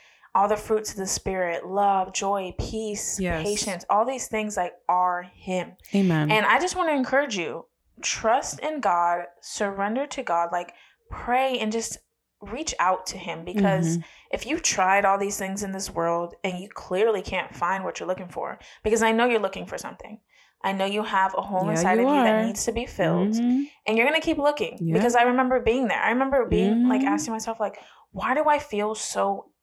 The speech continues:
Speaker 1: empty?"
Speaker 2: Mm-hmm.
Speaker 1: Like, I have the boyfriend, I have the friends, I have the job, I have the
Speaker 2: Mm-hmm.
Speaker 1: car, I have the place, I have,
Speaker 2: Mm-hmm.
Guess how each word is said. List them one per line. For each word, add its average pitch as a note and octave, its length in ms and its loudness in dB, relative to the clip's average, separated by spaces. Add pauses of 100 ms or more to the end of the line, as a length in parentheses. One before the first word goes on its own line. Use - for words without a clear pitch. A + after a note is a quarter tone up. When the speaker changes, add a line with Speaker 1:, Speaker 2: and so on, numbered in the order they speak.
(160)
Speaker 1:
empty?" F3 520 0
Speaker 2:
Mm-hmm. F3 220 0 (260)
Speaker 1:
Like, G#3 180 0
I G#3 80 4
have B3 460 2
the C#4 80 0
boyfriend, A#3+ 560 -2
I G3+ 60 -2
have A#3+ 300 0
the B3 80 0
friends, A3+ 560 -2
I G3+ 80 -2
have A3 300 -4
the A3+ 100 0
job, G#3+ 300 2
I F3 60 4
have F3+ 160 2
the F3+ 60 2
Speaker 2:
Mm-hmm. G3+ 80 0
Speaker 1:
car, G#3+ 100 2
I - 20 2
have G#3+ 160 -2
the - 80 -12
place, F3 260 0
I - 60 0
have, F#3+ 140 2
Speaker 2:
Mm-hmm. B3 100 2